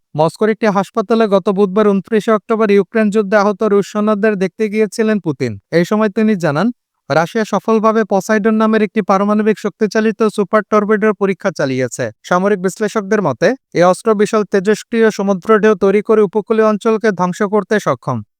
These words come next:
পুতিন বলেন, "এর মতো অস্ত্র বিশ্বের আর কোথাও নেই।" প্রাচীন গ্রিক পুরাণে সমুদ্র দেবতা পসাইডনের নামে নামকরণ করা এই টর্পেডো সম্পর্কে খুব বেশি বিস্তারিত তথ্য জানা যায়নি, তবে এটি মূলত একটি পারমাণবিক ক্ষমতাসম্পন্ন টর্পেডো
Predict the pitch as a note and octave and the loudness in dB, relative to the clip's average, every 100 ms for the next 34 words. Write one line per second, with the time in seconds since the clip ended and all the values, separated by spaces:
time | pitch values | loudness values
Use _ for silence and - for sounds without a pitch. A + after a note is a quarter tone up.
0 | _ _ - D#3+ E3 D3+ D3 A3 - - | _ _ -4 -2 0 2 2 0 -4 -4
1 | D#3 G3 G#3 A3 G3+ - A3 F#3+ - A3 | -2 0 0 0 0 0 -2 -2 -2 -2
2 | G#3+ G3+ F3+ E3 D3+ C3 G#2+ _ F3 E3+ | -2 0 -2 -2 -2 -2 -6 _ -2 0
3 | A3 G#3 F3+ G3 G3+ - A3 G#3+ A3 G#3 | -2 -4 0 -2 -2 -4 -2 0 0 -2
4 | F#3+ G3 E3 A3+ G3+ G#3+ G#3 D3 F#3+ - | -2 -2 -2 -2 0 2 2 0 -2 -4
5 | _ _ - E3+ G#3 G#3 A3 A3 G#3+ G#3+ | _ _ -4 -2 2 2 2 2 2 2
6 | G#3+ G3 F#3+ - G#3+ A3 G#3 G#3+ A3 - | 2 0 -2 0 0 0 2 2 2 0
7 | F3+ F#3+ F#3+ F#3+ G#3+ A3 G#3+ G3+ A3 F#3+ | -4 0 0 2 0 0 -2 -2 -2 0
8 | G#3+ - F#3 G3+ - G3+ F#3 - G#3 G#3 | -2 0 0 0 0 -2 -2 -2 -2 0
9 | G#3+ G#3+ G3+ - G3+ F3 D#3 C#3+ C3+ B2 | -2 -2 -4 -2 -2 -2 -2 -2 -4 -4
10 | A2 _ F3+ F#3+ G3+ A3 A3+ A3+ A3+ - | -10 _ 0 2 2 2 0 0 -2 -2
11 | A3 G3 G3 G#3+ G#3+ G#3+ - F#3 F#3 G#3+ | 0 0 0 0 -2 -2 -2 -4 -2 -4
12 | G#3 G#3+ A3 A3 G3+ F3 C#3+ D3+ C#3+ | -2 -4 -2 -2 0 0 0 0 2